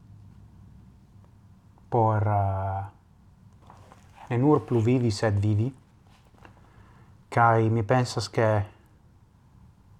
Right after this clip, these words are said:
ni povas esti fieraj pri ni mem,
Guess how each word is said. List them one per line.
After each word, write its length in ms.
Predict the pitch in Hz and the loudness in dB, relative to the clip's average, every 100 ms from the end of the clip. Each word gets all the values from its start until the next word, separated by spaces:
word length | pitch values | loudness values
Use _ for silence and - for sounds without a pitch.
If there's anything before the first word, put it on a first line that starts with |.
| - - - - - 143 | -20 -20 -20 -20 -10 0
ni 140 | 139 | 0
povas 400 | 135 135 135 - | 4 4 4 2
esti 480 | 127 107 - 117 107 - - _ _ _ - - - _ _ - _ | -6 -6 -2 -2 -2 -8 -20 _ _ _ -20 -20 -20 _ _ -20 _
fieraj 520 | - - 127 117 113 120 | -6 2 4 4 4 2
pri 220 | 120 113 | 0 0
ni 100 | 110 | 0
mem, 320 | 107 101 110 | 0 0 0